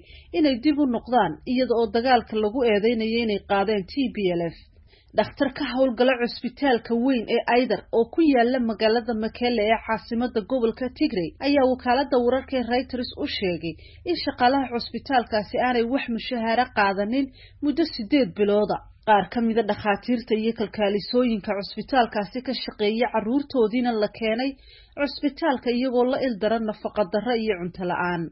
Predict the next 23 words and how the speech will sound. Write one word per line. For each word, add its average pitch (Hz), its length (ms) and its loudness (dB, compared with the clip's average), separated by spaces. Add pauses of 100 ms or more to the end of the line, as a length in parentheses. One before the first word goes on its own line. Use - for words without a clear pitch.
(140)
Xafiiska 220 520 -4
Qaramada 220 480 2
Midoobay 214 460 4
ee 214 100 4
isku 202 240 -6
xidhka 247 380 -4
gargaarka 214 500 0
bini'aadaminimo 208 840 -2
ayaa 233 340 2
sheegay 233 440 -2 (100)
in 381 120 0
dhammaan 285 360 4
hay'adihii 233 540 0
samafalka 233 480 -6
ee 208 160 4
gobolkaasi 226 580 -2
ka 247 100 -4
shaqaynayay 214 640 -2
aanay 226 280 -2
hawlahooda 226 480 0
sii 277 240 0
wadan 247 320 2
karin 170 280 -6